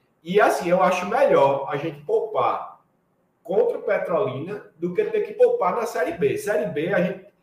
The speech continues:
tem que ser força total da primeira rodada,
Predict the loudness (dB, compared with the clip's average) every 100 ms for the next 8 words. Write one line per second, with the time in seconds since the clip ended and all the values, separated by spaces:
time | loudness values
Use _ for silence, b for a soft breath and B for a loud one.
0 | _ _ -6 -6 -6 -8 -8 -4 -2 -2
1 | -4 -2 -2 0 -2 -2 -6 -6 -6 -4
2 | -4 -4 -4 -4 -8